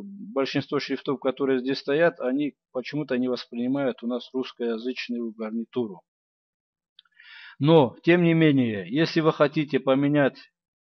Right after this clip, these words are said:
быстрее ваш шрифт, вы щелкаете в районе гарнитуры шрифтов вот сюда, щелкаем повторно, чтобы курсор появился в названии шрифта,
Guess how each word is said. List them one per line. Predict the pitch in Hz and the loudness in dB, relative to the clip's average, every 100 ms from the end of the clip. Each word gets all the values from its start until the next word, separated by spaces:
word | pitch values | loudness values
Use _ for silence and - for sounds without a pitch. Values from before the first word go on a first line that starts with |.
| _ _ _ _ _ _ _ _ | _ _ _ _ _ _ _ _
быстрее | 117 135 - 165 151 127 | -2 -2 2 4 6 4
ваш | 113 135 127 | 4 4 2
шрифт, | - 175 196 196 | 2 2 2 0
вы | 120 147 139 - - | -2 2 2 2 -8
щелкаете | - 156 135 139 131 135 | -2 -2 2 0 2 0
в | 123 | 2
районе | 131 139 135 127 117 101 90 - 110 113 | 2 4 2 2 0 -4 -8 -14 -16 -4
гарнитуры | 131 127 127 139 123 | -2 0 -2 -4 -4
шрифтов | - 123 - 180 175 | -6 -8 -2 0 0
вот | 165 | -2
сюда, | - 139 151 147 147 _ _ | -6 -2 2 2 -2 _ _
щелкаем | - 151 131 131 123 | -4 -2 0 0 2
повторно, | 135 131 185 185 160 | -2 -2 0 2 0
чтобы | - 143 | -2 -8
курсор | 131 139 - 147 | -6 -8 -4 -6
появился | - 135 135 135 131 131 | 0 2 2 0 -2 -2
в | |
названии | 127 123 123 127 120 | 0 0 2 0 0
шрифта, | - 120 - 123 113 | -6 -10 -4 -4 -4